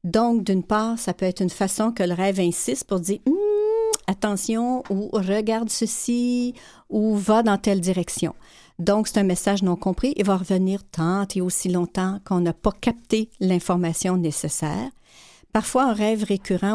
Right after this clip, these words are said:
ou répétitif, c'est un rêve d'entraînement. Donc, d'un rêve à l'autre, est-ce qu'on s'améliore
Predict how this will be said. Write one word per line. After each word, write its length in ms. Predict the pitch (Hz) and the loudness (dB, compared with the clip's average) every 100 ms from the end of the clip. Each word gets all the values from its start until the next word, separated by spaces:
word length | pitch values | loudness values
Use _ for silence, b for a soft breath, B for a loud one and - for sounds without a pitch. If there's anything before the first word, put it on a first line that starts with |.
| 208 | 0
ou 20 | |
répétitif, 640 | 180 175 180 - - 233 | 0 0 -2 -2 0 0
c'est 140 | 233 208 | 2 0
un 100 | 185 | 2
rêve 220 | 196 190 | 2 4
d'entraînement. 640 | 196 208 - 185 175 170 - | 2 2 0 2 2 0 -2
Donc, 300 | 180 185 175 | 0 0 2
d'un 220 | 202 214 | 2 2
rêve 240 | 233 254 | 2 2
à 80 | 233 | 2
l'autre, 340 | 220 240 262 - | 2 2 0 -2
est-ce 160 | 190 - | -2 0
qu'on 140 | 208 | 0
s'améliore 880 | 190 220 220 202 208 233 311 349 302 | 2 2 4 2 0 0 0 0 -2